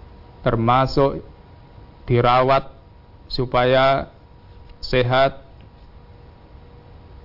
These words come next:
dan seterusnya. Tidak perlu dengan cara-cara seperti itu.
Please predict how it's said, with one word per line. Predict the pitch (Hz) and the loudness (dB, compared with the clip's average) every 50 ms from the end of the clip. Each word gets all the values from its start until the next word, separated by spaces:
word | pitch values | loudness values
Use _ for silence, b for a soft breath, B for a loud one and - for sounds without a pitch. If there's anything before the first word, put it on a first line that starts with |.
| - - - - - - - - - - - - - - - - - - - - - - - - - - - - | -20 -20 -20 -20 -20 -20 -20 -20 -20 -20 -20 -20 -20 -20 -20 -20 -20 -20 -20 -20 -20 -20 -20 -20 -20 -20 -10 -4
dan | - 151 165 | -2 0 0
seterusnya. | 175 - 196 - 208 196 214 202 - - 127 113 113 139 - - - - - - - - - - - - - - - - - - - - - - - - - - - - - - - - | 0 -2 -4 -2 -2 -2 -2 -2 -4 -6 -6 -6 -8 -10 -14 -18 -20 -20 -20 -20 -20 -20 -20 -20 -20 -20 -20 -20 -20 -20 -20 -20 -20 -20 -20 -20 -20 -20 -20 -20 -20 -20 -20 -18 -6 -2
Tidak | 160 160 170 160 - | 0 2 2 0 0
perlu | - 156 160 165 175 160 | -2 -2 -2 0 0 0
dengan | 151 135 135 131 131 | -2 -2 -4 -4 -2
cara-cara | 135 127 123 123 120 120 120 120 120 123 127 123 | -2 -2 0 0 -2 -2 -2 -4 -4 -2 -4 -4
seperti | - - - 123 120 - 117 117 113 | -6 -8 -10 -10 -8 -8 -8 -8 -10
itu. | 113 113 - - 110 107 | -12 -12 -14 -14 -14 -14